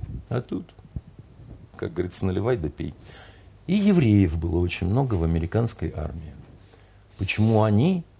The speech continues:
развлекались по-особенному с немками, не надо объяснять. Вы где-нибудь об этом слышали? О том, что вот, ну, такое было? От меня первый раз?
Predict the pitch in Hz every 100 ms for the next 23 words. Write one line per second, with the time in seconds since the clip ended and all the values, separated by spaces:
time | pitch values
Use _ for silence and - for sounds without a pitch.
0 | _ _ _ - 160 151 160 160 160 156
1 | - 156 147 - 147 143 143 139 - 151
2 | 143 123 117 123 139 226 170 92 80 -
3 | 80 80 - _ _ _ _ _ _ _
4 | _ _ _ _ _ _ _ - _ _
5 | _ _ _ _ - - - - - -
6 | - - - 117 131 175 156 147 156 170
7 | 175 160 254 269 - 92 80 90 87 95
8 | 87 - 87 82 - 87 78 - - -
9 | 87 85 78 82 - _ _ _ _ _
10 | _ _ _ _ - 104 139 175 151 160
11 | 175 233 233